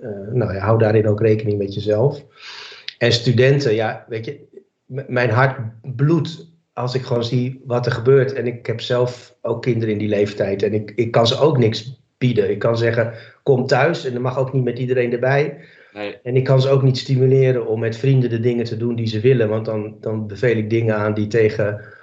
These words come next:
Speaker 1: de gezonde
Speaker 2: Maatregelen.
Speaker 1: afspraken zijn.
Speaker 2: Ja.
Speaker 1: Maar het is op die leeftijd gewoon niet, mentaal niet gezond om je op deze manier, eh,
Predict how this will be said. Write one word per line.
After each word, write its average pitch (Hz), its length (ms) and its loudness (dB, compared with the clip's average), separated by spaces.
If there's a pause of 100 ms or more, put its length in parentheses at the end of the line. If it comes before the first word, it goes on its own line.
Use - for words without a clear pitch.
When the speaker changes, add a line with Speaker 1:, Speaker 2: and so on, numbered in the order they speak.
(240)
Speaker 1:
de 113 140 2
gezonde 117 260 2
Speaker 2:
Maatregelen. 113 300 0
Speaker 1:
afspraken 131 460 2
zijn. 131 420 0 (220)
Speaker 2:
Ja. - 200 -16 (120)
Speaker 1:
Maar 107 160 -4
het 110 140 2
is 113 180 -2
op 98 140 0
die 101 140 -2
leeftijd 101 480 2
gewoon 104 340 2
niet, - 520 -4 (420)
mentaal 113 460 2
niet 113 220 2
gezond 120 640 0
om 110 200 -2
je 110 100 0
op 98 120 -8
deze 110 360 2
manier, 104 480 0 (100)
eh, 101 400 -4